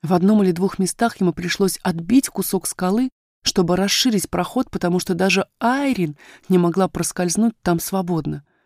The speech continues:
Но, наконец, впереди забрезжил свет, и через минуту они вырвались на поверхность, почти ослеплённые лучами солнца.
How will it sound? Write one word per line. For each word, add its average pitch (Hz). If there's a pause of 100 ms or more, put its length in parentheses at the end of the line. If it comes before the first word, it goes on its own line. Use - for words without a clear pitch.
(560)
Но, 175
наконец, 170
впереди 170
забрезжил 156
свет, - (420)
и 190
через 196
минуту 214
они 196
вырвались 185
на 160
поверхность, 170 (840)
почти -
ослеплённые 175
лучами 156
солнца. 147